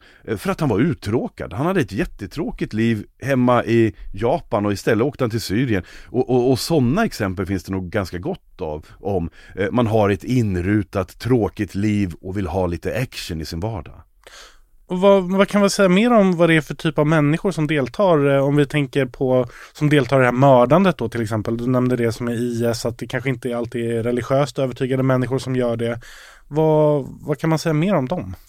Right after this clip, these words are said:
Speaker 1: Ja, men om man tittar på just I S som exempel,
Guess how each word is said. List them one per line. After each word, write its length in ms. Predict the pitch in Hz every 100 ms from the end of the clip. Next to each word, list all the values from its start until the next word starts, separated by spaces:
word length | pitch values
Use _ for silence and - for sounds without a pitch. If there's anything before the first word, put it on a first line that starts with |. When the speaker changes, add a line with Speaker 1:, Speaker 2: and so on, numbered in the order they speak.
| _ - - - -
Speaker 1:
Ja, 80 |
men 220 | 135 151 - _ _
om 160 | 156 160
man 100 | 156
tittar 280 | 165 -
på 100 | 151
just 260 | 151 139 -
I 340 | - 143 127 180
S 240 | - -
som 220 | 127 120
exempel, 720 | 117 - 180 120 - 82 104